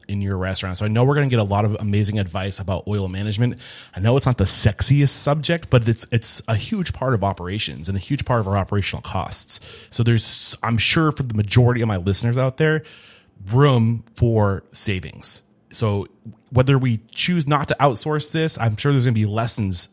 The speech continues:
that we can imply or apply in our business, even talking about this today. But hopefully by the end of this, we convince people that it's a good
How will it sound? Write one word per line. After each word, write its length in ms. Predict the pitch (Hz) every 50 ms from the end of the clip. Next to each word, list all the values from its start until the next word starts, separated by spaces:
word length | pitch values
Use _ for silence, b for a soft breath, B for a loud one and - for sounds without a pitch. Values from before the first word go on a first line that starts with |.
| _
that 260 | 90 107 98 90 85 _ -
we 120 | 107 110
can 240 | 104 - 98 95 - -
imply 640 | 107 98 - - - 104 104 92 87 80 80 78 -
or 140 | 95 98 80
apply 480 | 90 - - - 110 101 90 85 80 -
in 80 | - 101
our 100 | 90 90
business, 380 | 80 98 95 82 90 85 - -
even 180 | 110 101 87 92
talking 360 | - - 110 101 - 101 92
about 260 | 80 69 73 73 -
this 180 | - 73 - -
today. 260 | - 76 - - - B B B B B B B
But 100 | 95 -
hopefully 320 | 123 135 - - 110 104
by 160 | 87 104 98
the 60 | 95
end 100 | 104 107
of 60 | 104 87
this, 160 | 90 85 -
we 80 | 92
convince 260 | - - 90 101 95 -
people 220 | 104 87 - 87
that 80 | 87 85
it's 120 | 85 -
a 60 | 92
good 300 | 85 - 90 87 85 80